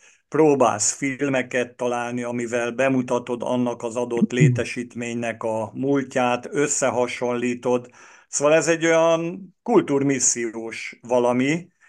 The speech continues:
Speaker 1: Azért is kérdeztem az elején, hogy mi a célod, hogy fölhívjad a figyelmet arra, hogy emberek, hát itt, ö,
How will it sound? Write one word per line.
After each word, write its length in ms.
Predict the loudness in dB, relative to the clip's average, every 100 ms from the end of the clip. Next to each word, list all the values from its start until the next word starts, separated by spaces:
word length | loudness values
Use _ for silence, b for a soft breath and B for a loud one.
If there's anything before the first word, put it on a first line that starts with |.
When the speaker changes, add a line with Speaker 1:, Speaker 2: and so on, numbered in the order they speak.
| b
Speaker 1:
Azért 300 | 0 2 2
is 140 | -2 -4
kérdeztem 480 | -2 -2 -2 -4
az 160 | -6 -4
elején, 220 | -2 -2
hogy 120 | -2
mi 140 | -2 0
a 140 | -2
célod, 380 | -2 -6 -6 -6
hogy 120 | -6
fölhívjad 600 | 2 4 4 2 2 2
a 80 | 0
figyelmet 600 | -2 -4 -2 -2 -2 -4
arra, 240 | -4 -4 -4
hogy 260 | -6 -6
emberek, 540 | -6 -4 -2 -2 -4 -6
hát 220 | -6 -4
itt, 300 | -8 -6 -4
ö, 200 | -2